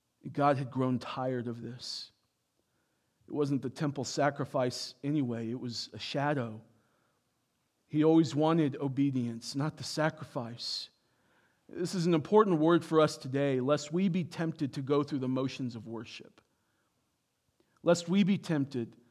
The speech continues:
to just sing songs and mumble along and just go through the motions when we pick up our Bible in the morning. And just to be able to say, "I did it, I read my Bible, yay.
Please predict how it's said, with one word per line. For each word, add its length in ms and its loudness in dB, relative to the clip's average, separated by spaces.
to 80 -12
just 240 0
sing 280 4
songs 640 2
and 120 0
mumble 380 2
along 640 0
and 140 -2
just 400 2
go 180 8
through 200 0
the 80 2
motions 640 2
when 120 2
we 80 2
pick 240 -4
up 160 -2
our 100 2
Bible 400 4
in 80 0
the 60 0
morning. 540 -2
And 120 -4
just 240 0
to 40 0
be 140 8
able 200 6
to 60 4
say, 280 4
"I 120 8
did 240 4
it, 320 2
I 140 -2
read 260 4
my 140 4
Bible, 480 8
yay. 540 4